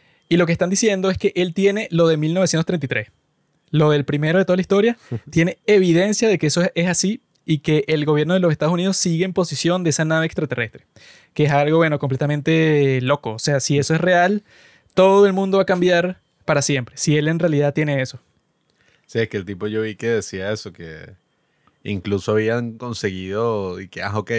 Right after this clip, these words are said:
Speaker 2: cuando hay un choque, se supone que queda, queda el piloto, ¿no? O sea, y que queda también el, los que estaban pilotando la nave.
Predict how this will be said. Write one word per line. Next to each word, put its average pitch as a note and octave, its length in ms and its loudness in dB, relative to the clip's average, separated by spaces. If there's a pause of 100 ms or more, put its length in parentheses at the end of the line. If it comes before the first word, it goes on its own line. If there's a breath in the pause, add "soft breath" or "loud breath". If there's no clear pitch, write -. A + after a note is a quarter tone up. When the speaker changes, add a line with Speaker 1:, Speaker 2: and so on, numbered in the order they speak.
(440)
Speaker 2:
cuando G2 800 -4 (640)
hay G#2 180 -2
un G#2+ 140 -4
choque, C3+ 460 -6 (1400)
se B2 200 -4
supone G#2 300 -6
que A#2+ 140 -8
queda, A2 180 -2 (120)
queda G#2 200 -4
el G#2+ 100 -8
piloto, G#2+ 440 -4
¿no? B2 220 -12 (340)
O G#2 140 -8
sea, - 340 -2
y G#2 80 -6
que G2 160 -10
queda G2+ 260 -4
también G#2 380 -6
el, A2 340 -8
los G#2 120 -6
que A2 100 -14
estaban G2 300 -8
pilotando G#2+ 480 -6
la A#2 140 -6
nave. F#2+ 260 -8